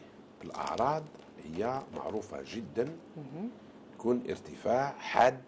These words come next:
Speaker 1: حاد،
Speaker 2: مهم.
Speaker 1: هو الخطير كما في السكر.
Speaker 2: مهم.
Speaker 1: ارتفاع حاد هو نسف في الودنين،
Speaker 2: مهم.
Speaker 1: الوجع، و-، وجع تاع الراس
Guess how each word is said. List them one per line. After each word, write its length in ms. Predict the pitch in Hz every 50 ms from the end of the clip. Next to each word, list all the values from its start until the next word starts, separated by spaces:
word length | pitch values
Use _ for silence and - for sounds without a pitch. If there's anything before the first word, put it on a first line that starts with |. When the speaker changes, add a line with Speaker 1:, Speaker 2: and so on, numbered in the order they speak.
| - -
Speaker 1:
حاد، 340 | - - - 143 - - - - - - - - - - - - -
Speaker 2:
مهم. 480 | 208 202 185 165 147 139 156 170 226 262 - - - - -
Speaker 1:
هو 220 | 92 214 - -
الخطير 580 | 95 90 - - 104 95 - 120 104 - - - - -
كما 240 | - 151 185 190
في 120 | 170 - -
السكر. 380 | - - - 170 - - - - - - - - - - - - - 202 190 180 170
Speaker 2:
مهم. 100 | 160 151 143 151
Speaker 1:
ارتفاع 400 | 147 - - 78 - - 113 95
حاد 320 | - - - 92 80 - - - - - - - - - - - - - - - - - - - - - - - - - - - -
هو 280 | 82 90 95 98 92 98 104 - - - - -
نسف 480 | 87 95 95 - - - - - - - - - -
في 120 | - - -
الودنين، 560 | 82 80 80 80 76 78 82 101 131 156 165
Speaker 2:
مهم. 640 | 165 165 165 165 160 147 139 135 143 143 160 208 254 - - - - - - - - -
Speaker 1:
الوجع، 540 | 87 90 87 82 76 123 131 120 101 85 - - - - - - - - - - - - - - - - - - - -
و-، 140 | - 90 - - - 78 78 78 71 78 82 80 80 73
وجع 280 | 76 76 76 92 87 78
تاع 220 | - - 78 78
الراس 400 | 76 80 90 90 78 - - -